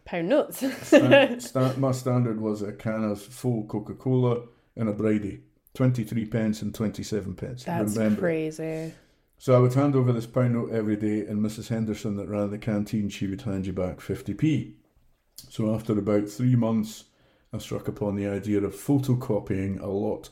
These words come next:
Speaker 2: of pound notes on a sheet of A four. It came out black and white, but then I got a green K-, a green crayon, a crayon,
Speaker 1: Mm-hmm.
Speaker 2: and, uh, coloured them all in crudely,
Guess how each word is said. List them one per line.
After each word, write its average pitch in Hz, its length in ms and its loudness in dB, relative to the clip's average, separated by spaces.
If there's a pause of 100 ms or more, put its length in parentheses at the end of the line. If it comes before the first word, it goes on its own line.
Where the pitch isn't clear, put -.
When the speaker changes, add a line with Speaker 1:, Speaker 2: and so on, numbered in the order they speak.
Speaker 2:
of 95 240 -8
pound 98 280 -2
notes 131 420 2
on 101 140 -2
a 95 40 -4
sheet - 260 -2
of 101 140 -2
A 104 100 0
four. 139 460 -4 (520)
It 120 180 -4
came 110 180 4
out 95 180 -4
black 104 280 2
and 101 160 -2
white, 131 320 2
but 110 100 0
then 104 160 0
I 101 60 -2
got 101 180 -2
a 104 60 -4
green 123 380 0
K-, 135 240 0 (360)
a 107 140 0
green 123 340 0
crayon, 123 560 -2 (140)
a 104 100 -2
crayon, 117 580 0 (100)
Speaker 1:
Mm-hmm. 208 180 -6 (360)
Speaker 2:
and, 95 300 -4
uh, 98 360 0 (120)
coloured 107 320 -2
them 101 160 -4
all 107 220 -2
in 131 320 0
crudely, 131 560 2